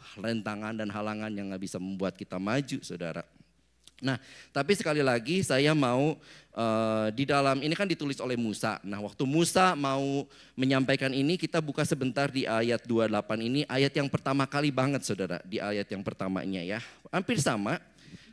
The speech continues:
tetapi di ayat yang pertama ini dikatakan di Ulangan dua puluh delapan ayat pertama, "Jika engkau baik-baik mendengarkan Tuhan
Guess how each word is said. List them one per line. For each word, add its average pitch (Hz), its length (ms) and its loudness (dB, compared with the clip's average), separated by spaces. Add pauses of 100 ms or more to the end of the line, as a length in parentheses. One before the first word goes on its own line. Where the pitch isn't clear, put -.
(100)
tetapi 151 400 -4
di 139 160 -2
ayat 123 240 -2
yang 123 80 -4
pertama 120 400 -2
ini 127 240 0
dikatakan 127 560 -2
di 120 80 -6
Ulangan 110 400 2
dua 101 160 2
puluh 104 80 0
delapan 123 240 -4
ayat 101 240 -6
pertama, 95 480 -4 (480)
"Jika 170 480 6
engkau 185 320 6
baik-baik 139 880 6
mendengarkan 131 800 2
Tuhan 120 320 -2